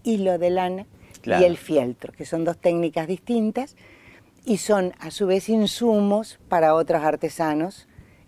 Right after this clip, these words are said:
Speaker 1: el, la lana de oveja artesanal, que tiene un valor muy,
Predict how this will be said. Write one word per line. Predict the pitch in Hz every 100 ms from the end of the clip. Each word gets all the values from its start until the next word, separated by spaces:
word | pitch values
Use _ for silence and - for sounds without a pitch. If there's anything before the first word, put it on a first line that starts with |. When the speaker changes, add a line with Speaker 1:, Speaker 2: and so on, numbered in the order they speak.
| -
Speaker 1:
el, | 165 151 147 147 143 151 175
la | 151
lana | 151 160 160 175 -
de | 156 151
oveja | 156 151 - 170 - -
artesanal, | 156 147 147 - 139 127 113 -
que | 190
tiene | 330 302
un |
valor | 208 185 175 165
muy, | 156 - - 170 156 147 143 143 139 139 131